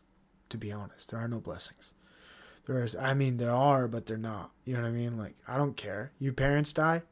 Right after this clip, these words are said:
I don't give a fuck what happens to you. Your life's, your life's not the same, dude. I don't, people could give you all the money in the world. It ain't worth it. It's worth it to some people, maybe, depending on how they view their family. But Jesus Christ, this dude had no, no parents.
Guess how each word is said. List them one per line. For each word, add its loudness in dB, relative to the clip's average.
I -6
don't 2
give 2
a -4
fuck -4
what 4
happens -4
to -8
you. -10
Your -4
life's, 0
your 0
life's 6
not 2
the -6
same, -4
dude. -12
I -2
don't, 2
people 6
could 0
give 8
you 8
all 10
the 4
money 6
in 0
the 0
world. 4
It 0
ain't 0
worth 2
it. -8
It's -12
worth 4
it -6
to -4
some 2
people, 0
maybe, -4
depending -2
on 0
how 0
they 0
view -2
their -6
family. -8
But -12
Jesus 2
Christ, -2
this 2
dude 6
had 4
no, 4
no 8
parents. 0